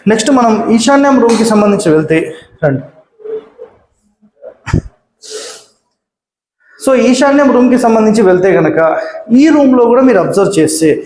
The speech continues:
ఇక చూడండి, ఇదంతా కూడా మీకు క్లియర్గా ఇవన్నీ చేసుకోవడం జరిగిందనమాట. So ఇక్కడ చూడండి, మూడు అడుగుల ఎత్తు వరకు మనం ఏదైతే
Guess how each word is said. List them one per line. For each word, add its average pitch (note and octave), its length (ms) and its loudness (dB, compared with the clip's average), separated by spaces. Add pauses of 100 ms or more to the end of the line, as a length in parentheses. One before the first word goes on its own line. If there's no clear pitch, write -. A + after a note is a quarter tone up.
(280)
ఇక F#3 80 -2 (100)
చూడండి, E3+ 280 0 (460)
ఇదంతా A3 400 0
కూడా B3 180 2
మీకు A3 180 0 (100)
క్లియర్గా A#3 380 2 (420)
ఇవన్నీ G3 320 2
చేసుకోవడం F#3+ 440 0
జరిగిందనమాట. E3+ 540 0 (640)
So - 60 -2 (100)
ఇక్కడ G#3 140 0 (100)
చూడండి, B2 280 0 (880)
మూడు A3+ 200 2
అడుగుల A3+ 220 2 (100)
ఎత్తు G3 200 0
వరకు G3+ 260 0
మనం F3 180 0
ఏదైతే F3 220 0